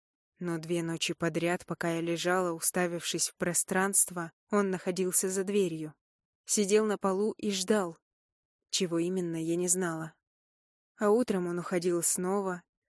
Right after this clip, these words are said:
и я с облегчением переводила дыхание. Хельгу привели через несколько дней. Я узнала об этом от Атли и впервые захотела покинуть заточение.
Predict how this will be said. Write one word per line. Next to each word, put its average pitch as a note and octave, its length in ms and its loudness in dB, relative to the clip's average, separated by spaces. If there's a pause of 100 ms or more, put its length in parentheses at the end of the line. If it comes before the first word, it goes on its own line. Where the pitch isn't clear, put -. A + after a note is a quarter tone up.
(200)
и F#3 80 -2
я E3+ 180 2
с - 120 4
облегчением F3 760 0
переводила E3+ 600 0
дыхание. E3 680 -4 (1200)
Хельгу G#3+ 420 4
привели F#3+ 420 2
через F#3 320 0
несколько F#3 520 -2
дней. F#3 400 -2 (720)
Я E3+ 200 -2
узнала E3 540 0
об D#3+ 100 -4
этом F3 280 -2
от E3 160 -8
Атли F3+ 420 -4 (180)
и G#3 100 4
впервые G3 480 2
захотела G3 520 0
покинуть F#3 560 -2
заточение. F3+ 840 0